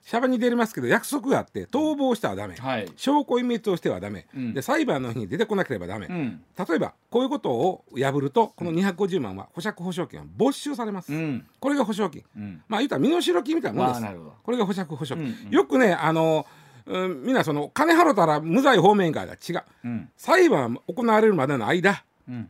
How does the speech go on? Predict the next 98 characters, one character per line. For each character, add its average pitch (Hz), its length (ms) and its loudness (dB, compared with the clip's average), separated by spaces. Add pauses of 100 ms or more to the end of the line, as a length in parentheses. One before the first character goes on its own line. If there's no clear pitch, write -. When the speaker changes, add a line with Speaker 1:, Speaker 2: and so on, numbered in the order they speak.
(120)
Speaker 1:
シ - 120 -2
ャ 226 60 4
バ 233 80 6
に 214 80 4
お 220 80 6
ら 220 140 4
し - 80 -12
た 190 100 2
る 170 60 -8
と。 - 100 -18
Speaker 2:
う - 20 -10
ん。 117 240 -6
Speaker 1:
い - 60 -8
や、 165 160 -6
そ - 140 -10
の 311 100 -2
方 302 140 0
が 95 80 -6
ね、 80 160 -16 (100)
Speaker 2:
う 113 40 -20
ん。 - 20 -18
Speaker 1:
実 147 240 -8
は 90 80 -4
弁 117 220 -4
護 196 100 -2
士 - 60 -14
さ 110 100 -6
ん - 40 -8
と 80 60 -14
い 90 60 -12
ろ 143 100 -4
ん 170 80 -6
な 107 100 -8
こ 85 220 -16
う、 - 20 -20
作 - 220 -10
戦 160 180 2
練 107 100 -2
っ - 20 -
た 139 100 -8
り 135 80 0
も 208 160 2
で 143 60 0
き 147 80 -2
る 185 80 4
わ - 100 0
け。 - 20 -8
Speaker 2:
あ - 40 -8
ー、 - 0 -
な - 20 -10
る - 80 -16 (160)
ほ 160 60 -10
ど。 - 20 -6
う - 0 -
ん。 101 260 -8 (180)
Speaker 1:
ね。 254 160 -2 (100)
Speaker 2:
う 185 40 -14
ん。 127 280 -8
Speaker 1:
で、 254 140 -2
だ 254 160 -6
か 233 80 -2
ら、 160 140 0 (240)
い-、 - 120 -16
み 254 120 0
ん - 20 4
な 151 80 2
保 143 160 -4
釈 - 240 -8
さ 254 100 -2
れ 320 120 -4
た - 120 -2
い 110 60 -2
わ 85 60 -8
け。 92 60 -12
Speaker 2:
う 101 100 -14
ん。 135 180 -4
Speaker 1:
も 107 80 -4
う、 - 40 -8
い - 140 -20
っ 113 40 -16
た、 - 200 -12
も 107 220 -10
う - 20 -6
ね、 147 120 -2
Speaker 2:
う 233 60 -2
ん。 101 180 -8 (240)
Speaker 1:
交 135 180 -2
渉 147 120 0
に 147 60 2
お 175 60 4
ん 165 40 2
の 131 40 2
嫌 175 220 4
や 113 80 0
か 78 100 -12
ら。 - 80 -8
Speaker 2:
う 117 40 -4
ん。 110 260 -4